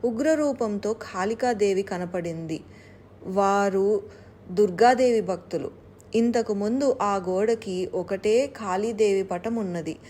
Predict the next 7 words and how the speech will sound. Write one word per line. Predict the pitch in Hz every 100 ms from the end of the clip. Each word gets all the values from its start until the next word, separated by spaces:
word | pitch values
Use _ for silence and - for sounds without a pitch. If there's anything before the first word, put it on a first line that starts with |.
| - - -
కానీ | 170 175 202 208
ఇప్పుడు | 180 202 196
వారికి | 190 185 185
రెండు | 175 170 170 202
కనిపిస్తున్నాయి. | 214 202 202 220 - 208 196 180 165 139 - - - -
అమ్మవారి | 190 208 262 277 254
భక్తులైనందువల్ల | 226 190 - 233 220 208 196 185 180 175 170 170 165 165 175